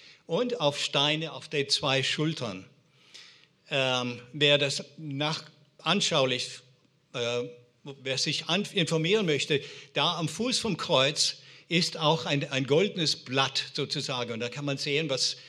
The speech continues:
äh, worum, worum es geht eigentlich. Aber ich deute das darauf hin,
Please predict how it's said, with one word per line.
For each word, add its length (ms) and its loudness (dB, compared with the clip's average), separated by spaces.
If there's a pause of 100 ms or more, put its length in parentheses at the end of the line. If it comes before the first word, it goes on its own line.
(320)
äh, 60 -8 (300)
worum, 460 -4 (580)
worum 380 4
es 200 0
geht 380 0
eigentlich. 680 -6
Aber 180 -6
ich 280 -4
deute 320 4
das 260 -2
darauf 400 -4
hin, 360 -2